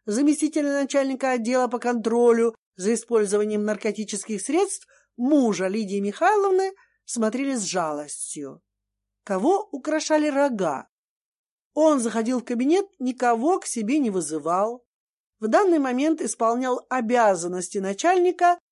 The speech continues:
который по совместительству был любовником его жены. Теперь это стало очевидным. Контакты привели к точной дате отдыха в Испании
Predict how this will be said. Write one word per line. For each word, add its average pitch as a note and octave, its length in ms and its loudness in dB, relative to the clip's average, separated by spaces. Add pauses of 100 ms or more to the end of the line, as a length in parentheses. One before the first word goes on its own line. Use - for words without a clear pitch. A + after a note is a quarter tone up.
(140)
который G4 360 0
по C4+ 80 0
совместительству A3+ 1040 0
был A3+ 240 0
любовником F3 760 -2
его E3 260 -2
жены. F3 520 -4 (920)
Теперь G#4+ 280 4 (120)
это D#4+ 300 4
стало C#4+ 380 4
очевидным. E3 1000 -2 (520)
Контакты D4+ 680 2
привели C#4 400 0
к D#4 80 -10
точной B3 640 0
дате A3+ 440 0
отдыха G3+ 540 0
в F3+ 80 -4
Испании F4 840 2